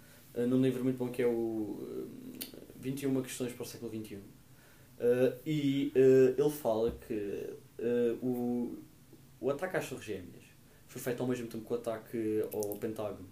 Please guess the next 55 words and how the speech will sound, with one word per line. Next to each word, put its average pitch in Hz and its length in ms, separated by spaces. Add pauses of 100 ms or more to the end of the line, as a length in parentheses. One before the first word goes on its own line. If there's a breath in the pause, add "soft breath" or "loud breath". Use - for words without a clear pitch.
(180)
contém 123 260
informação 117 440
muito 113 200
mais 113 160
importante, 107 460
é 110 40
um 107 40
centro, 107 440
é 104 40
uma 113 160
base 117 280
de - 60
dados, 113 280
uma 107 80
base 113 240
militar 113 440 (340 loud breath)
muito 151 300
mais 139 180
fulcral 123 680 (140)
para 120 100
o 120 40
funcionamento 120 380
dos - 80
Estados 113 220
Unidos 110 280 (260 loud breath)
do 131 80
que 127 60
efetivamente 135 460
as 127 80
Torres 139 160
Gêmeas. 113 320 (800 soft breath)
Eh, 117 420
e, 131 40
quando 190 160
as 196 80
tor-, 143 180
e, 127 60
e, 123 360
e 131 40
porquê - 180
é - 20
que - 60
tu 131 80
dás 120 160
tanta 135 160
atenção 120 320
às 110 100
Torres 110 200
Gêmeas 104 320
quando 110 140
falas 107 280
do 107 180
onze 113 140
de - 60
setembro? 107 580